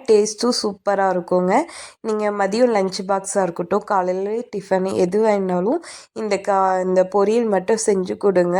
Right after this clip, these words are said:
டிஃபன் பாக்ஸே காலியாயிரும். அதுவும் இல்லாம ரொம்ப ஹெல்தியானது, நியூட்ரிஷன். இதுல வந்து புரோட்டீன் எல்லாமே கிடைக்கும். அந்த அளவுக்கு வந்து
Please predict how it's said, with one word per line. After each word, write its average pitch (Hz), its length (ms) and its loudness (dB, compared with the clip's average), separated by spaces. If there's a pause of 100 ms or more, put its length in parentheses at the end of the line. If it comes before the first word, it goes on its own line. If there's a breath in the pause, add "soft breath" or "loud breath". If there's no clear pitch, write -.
(120)
டிஃபன் 214 320 0
பாக்ஸே 196 340 -4
காலியாயிரும். 180 680 -2 (340 loud breath)
அதுவும் 214 320 -8
இல்லாம 208 300 -6
ரொம்ப 208 320 0
ஹெல்தியானது, 196 720 2
நியூட்ரிஷன். 202 600 -2 (360 loud breath)
இதுல 220 320 0
வந்து 208 240 0
புரோட்டீன் 208 520 0
எல்லாமே 208 440 2
கிடைக்கும். 190 580 0
அந்த 190 260 0
அளவுக்கு 208 360 -4
வந்து 190 300 0